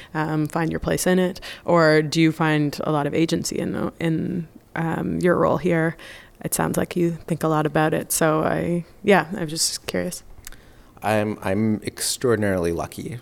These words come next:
Speaker 2: for having to, been able to kind of, through coincidence and friendship, manage to get the job that I have, a job that I love,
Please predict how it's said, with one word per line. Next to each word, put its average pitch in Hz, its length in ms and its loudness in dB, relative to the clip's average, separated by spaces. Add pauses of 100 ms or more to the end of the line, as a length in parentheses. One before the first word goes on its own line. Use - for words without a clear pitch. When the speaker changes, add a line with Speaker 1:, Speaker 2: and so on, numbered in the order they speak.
Speaker 2:
for 85 580 -2
having 92 320 -4 (120)
to, 87 320 -4 (100)
been 92 140 0
able 92 180 -2 (120)
to 87 140 -2
kind 82 220 -8
of, - 260 -8 (180)
through 101 220 0
coincidence 87 640 -2
and 87 160 -10
friendship, 87 560 -6
manage - 400 -6
to 90 80 -6
get - 140 -8
the - 60 -8
job 92 220 -2
that 123 100 2
I 127 60 0 (120)
have, - 220 -8 (300)
a 98 60 -4
job 90 240 -2
that 82 100 0
I 78 60 -4
love, 80 360 -6